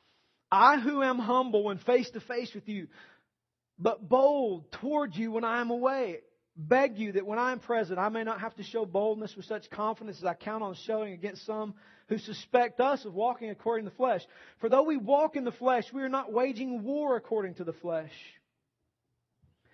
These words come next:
For the weapons of our warfare are not of the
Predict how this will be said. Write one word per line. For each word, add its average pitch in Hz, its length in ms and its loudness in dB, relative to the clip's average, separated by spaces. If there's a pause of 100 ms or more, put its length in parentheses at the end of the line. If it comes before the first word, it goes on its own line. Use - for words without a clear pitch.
(380)
For 240 260 4 (560)
the 269 120 2
weapons 277 600 4
of 240 100 2
our 277 240 6
warfare 233 800 0
are 220 180 0
not 247 380 2
of 214 100 4
the 208 120 -8